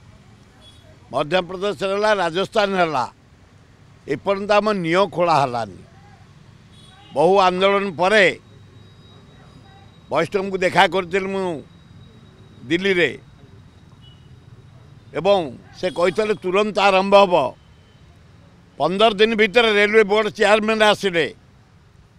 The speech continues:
ସାଇଟ୍ ଦେଖିଲେ। ରାଜ୍ୟ ସରକାରଙ୍କ ସେ ଯେଉଁ ଏଗ୍ରିମେଣ୍ଟ ହେଇଥିଲା, ସେ ଏଗ୍ରିମେଣ୍ଟ ଗଲା କୁଆଡ଼େ? ଯେଉଁ ନକ୍ସା ହେଇଥିଲା, ଗୋଟେ ସିଙ୍ଗାପୁର <clears throat>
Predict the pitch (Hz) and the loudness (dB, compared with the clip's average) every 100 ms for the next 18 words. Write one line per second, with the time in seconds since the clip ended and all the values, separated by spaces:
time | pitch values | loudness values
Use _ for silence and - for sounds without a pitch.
0 | _ - 175 208 196 190 151 170 139 101 | _ 2 4 6 2 -2 -2 -4 -6 -10
1 | - _ _ - _ _ _ _ _ _ | -14 _ _ -20 _ _ _ _ _ _
2 | 135 180 175 208 208 202 214 208 156 208 | 0 2 2 0 0 0 -2 -2 -2 0
3 | 196 208 170 214 226 220 220 208 220 196 | 2 2 2 0 0 0 0 2 2 2
4 | 135 107 _ - - - - - - - | 2 -2 _ -20 -20 -20 -20 -20 -20 -20
5 | - - 185 190 214 226 196 196 240 220 | -12 -2 0 0 -2 -2 2 4 4 2
6 | 165 127 90 _ - _ _ - - - | -2 -4 -12 _ -20 _ _ -20 -20 -20
7 | - - - - - - - - - 190 | -20 -20 -20 -20 -20 -20 -20 -18 -2 0
8 | 208 165 - 240 226 226 254 214 156 - | 2 0 0 6 6 6 4 2 2 0
9 | - - - - - _ _ _ - 190 | -12 -20 -20 -20 -20 _ _ _ -8 -8
10 | 160 185 220 214 202 214 147 - - - | -6 2 4 4 4 0 -2 -14 -20 -20
11 | - - - - _ _ - - - - | -20 -20 -20 -20 _ _ -20 -20 -20 -20
12 | _ _ _ _ _ _ _ _ - 214 | _ _ _ _ _ _ _ _ -2 0
13 | 160 107 | -2 -10